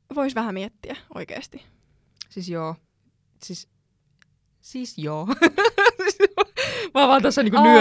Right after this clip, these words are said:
Speaker 2: nyökyttelen ja oon silleen, just näin, amen. <laughs> Et oikeesti jotenkin, jotenkin just se, että, et kun mulla ei oo niinku mitään vastaan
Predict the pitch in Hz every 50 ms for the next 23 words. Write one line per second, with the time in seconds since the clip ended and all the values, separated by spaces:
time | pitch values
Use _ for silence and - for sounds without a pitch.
0 | 285 262 254 254 262 381 381 214 247 214 196 202 196 190 190 - 196 185 185 175
1 | - - 233 226 226 294 269 202 208 196 185 175 180 - 208 214 226 262 220 190
2 | 185 185 185 185 214 - - - 240 - 294 294 - - 294 311 - - 294 -
3 | 330 359 359 - - - - - - - - - - - - - - - 233 226
4 | 220 202 190 185 202 202 214 196 185 185 - 180 170 151 160 160 - - - -
5 | - 208 208 208 196 185 175 - 151 156 151 165 - - - - - 175 - _
6 | - - - - - _ _ _ - - - - - 196 208 208 220 233 254 240
7 | 208 185 180 180 180 180 - 180 175 185 196 - 170 165 165 170 165 160 175 -
8 | - - - - -